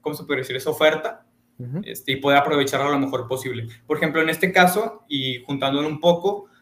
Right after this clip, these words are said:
Speaker 1: aparte de hot sale, con uno de nuestros clientes en particular, en donde sí fue, eh, eh, la cuestión de que este mes nos fue demasiado bien, se tenía una meta mensual de crecer un treinta y cuatro por ciento a comparación del año pasado,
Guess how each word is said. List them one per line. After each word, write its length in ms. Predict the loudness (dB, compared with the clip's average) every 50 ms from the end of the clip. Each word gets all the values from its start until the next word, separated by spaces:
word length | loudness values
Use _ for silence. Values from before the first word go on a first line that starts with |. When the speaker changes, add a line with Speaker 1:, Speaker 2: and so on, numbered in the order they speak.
| _ _
Speaker 1:
aparte 400 | -2 0 2 0 0 2 2 2
de 120 | 2 2
hot 220 | 2 0 0 0 0
sale, 420 | 2 2 2 2 0 -2 -6 -14 -20 _ _ _ _
con 160 | -2 0 0
uno 400 | 0 0 2 2 2 0 0 0
de 160 | 0 2 2
nuestros 280 | 2 0 -2 -4 -10 -10
clientes 300 | -4 -2 -2 -2 -2 -4
en 80 | -4 -2
particular, 460 | -4 -4 -4 -6 -6 -2 0 0 0
en 80 | 0
donde 220 | 0 0 0 -2 -2
sí 200 | -4 -4 -4 -6
fue, 760 | -4 0 0 2 4 4 2 2 0 0 0 0 -2 -2 -4
eh, 120 | -6 -10 -14 _ _ _ _ _ _ _ _ _
eh, 160 | -8 -8 -4
la 160 | -4 -4 -2
cuestión 320 | -2 -6 -6 -4 -2 0 0
de 120 | 2 2
que 80 | 2 0
este 180 | 2 2 2
mes 220 | 2 2 2 0 0
nos 180 | -4 -6 -4
fue 480 | 0 2 2 4 4 2 2 -2 -6 -8 _
demasiado 500 | -6 -2 -2 -2 -2 0 0 2 2 4
bien, 360 | 4 4 2 2 0 -6 -14 -20 _ _ _ _ _
se 140 | -4 -4
tenía 280 | 0 2 2 2 4 2
una 120 | 2 4
meta 320 | 4 4 4 4 4 2 2
mensual 680 | 4 2 0 0 2 4 4 4 4 2 -2 -6 -14 _ _ _ _
de 440 | -2 0 0 2 2 0 -2 -4 -2
crecer 300 | -4 -4 -2 -2 -2 -2
un 140 | -2 -2 -2
treinta 260 | -2 -2 -2 0 0 0
y 80 | 2
cuatro 300 | 0 -2 -2 -2 -4 -4
por 140 | -4 -6 -4
ciento 280 | 0 0 0 0 0 -2
a 80 | -2
comparación 460 | -2 -4 -2 -2 -2 -2 -4 -6 -6
del 100 | -2 0
año 220 | 0 2 0 0 -2
pasado, 560 | -4 -4 0 2 2 2 2 -2 -6 -12